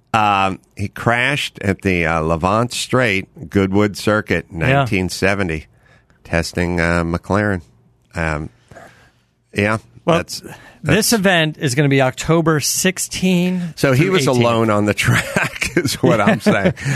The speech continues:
Speaker 1: He was testing.
Speaker 2: Yeah.
Speaker 1: Just a
Speaker 2: Actually, so in the,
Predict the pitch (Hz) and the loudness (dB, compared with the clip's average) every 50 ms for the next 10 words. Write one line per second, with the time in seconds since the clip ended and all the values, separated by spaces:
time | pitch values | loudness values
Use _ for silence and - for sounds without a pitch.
0 | - - 143 139 - - - 143 151 147 143 123 - - - 113 117 131 135 - | -2 -2 -2 -4 -4 0 2 4 4 4 4 2 0 0 0 0 2 2 0 -2
1 | - 90 82 73 - - - - - 180 165 160 143 123 110 101 98 - - - | -4 -4 -4 -4 -8 -12 -12 -2 0 2 2 2 2 0 -2 -4 -8 -12 -20 -16
2 | - - 160 170 165 - - 185 - - 202 196 202 175 185 170 180 180 175 | -8 -4 -4 -4 -2 -2 -2 -2 0 2 2 0 0 0 2 2 2 2 0